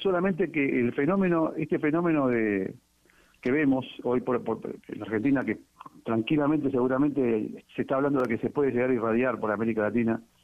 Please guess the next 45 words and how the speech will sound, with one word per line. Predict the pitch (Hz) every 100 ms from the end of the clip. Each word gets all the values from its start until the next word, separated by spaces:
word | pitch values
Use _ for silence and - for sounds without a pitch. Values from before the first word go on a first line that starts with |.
| _ _ _ -
eso | 113
todavía | 110 117
está | 120 123
por | 117 120
verse, | 110 110 117 - _ _ _ _ -
tiene | 160 170
que | 156
ver | 156 160
mucho | 165 165
los | 139
grandes, | 143 190 180 -
los | 135
grandes, | 175 175 135
el |
gran | 139 190 185
combustible | 170 147 135 190 151 120
que | 117
tuvo | 117 156 135 127
Milei, | 120 127 151 127
el, | 117 117
lo, | 120 117
lo, | 110 110
los | 117
grandes | 147 170 151 - - _
protagonistas | - 123 117 120 151 175 - 110
de | 117
este | 123
cambio, | - 135 135 143 147 - - _ _ _ _ _ -
ni | 160
siquiera | 170 214 175
es |
el | 139
propio | 131 135
Milei, | 131 143 135 98 - - _
son | 151 139
los | 131
menores | 131 160 170 135
de |
treinta | 127 131 131 123
años, | 107 104 107
es | 117
un | 113
tema | - 131
para | 117
analizar | 110 107 104 120